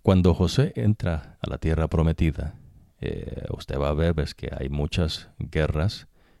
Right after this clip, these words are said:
derramamiento de sangre. Eh, Dios en ocasiones va a decir, ves, que maten mujeres y niños.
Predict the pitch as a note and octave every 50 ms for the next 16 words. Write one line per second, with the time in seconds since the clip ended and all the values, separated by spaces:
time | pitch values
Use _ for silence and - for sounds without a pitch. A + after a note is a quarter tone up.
0 | _ _ - - - C2 B1 A#1+ B1 B1+ C2 C#2 C#2 C#2+ C#2+ C#2+ - C2+ B1 -
1 | - - D#2 D2+ D#2 D#2 D#2 D#2 F2 G#2+ - _ _ _ _ _ _ _ _ _
2 | _ _ _ _ _ _ _ - - - - - D#2 D2 D#2+ D#2+ D#2+ - D#2 D2
3 | C#2+ C#2+ C#2 - B1+ - - D2 D2 D2+ D2 C#2+ D2 C#2 C#2 C#2 C#2 - - D#2
4 | C#2+ C#2 D2 C#2+ - - C#2+ C#2 C2+ C2+ - - C#2+ C2+ C2 D#2 - - D#2 D2
5 | C#2 C2+ - - - B1+ C2+ D2 D2+ D2+ E2+ G#2+ - - -